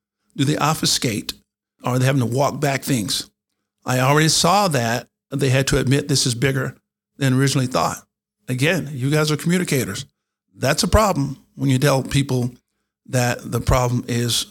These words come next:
one X. You find out the problem is three X. And you've incrementally tripled the amount of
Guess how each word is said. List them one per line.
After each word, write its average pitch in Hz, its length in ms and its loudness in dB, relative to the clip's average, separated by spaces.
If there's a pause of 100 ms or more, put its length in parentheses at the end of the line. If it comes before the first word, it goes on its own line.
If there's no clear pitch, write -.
(120)
one 131 320 -2
X. 117 420 -2 (460)
You 127 180 2
find 143 320 0
out 139 140 0
the 156 80 -2
problem 156 300 0
is - 180 -2
three 190 280 0
X. - 380 -2 (1040)
And 123 220 -2
you've 127 200 0 (120)
incrementally 123 760 0
tripled - 580 -2
the 120 60 0
amount 120 280 2
of - 160 -10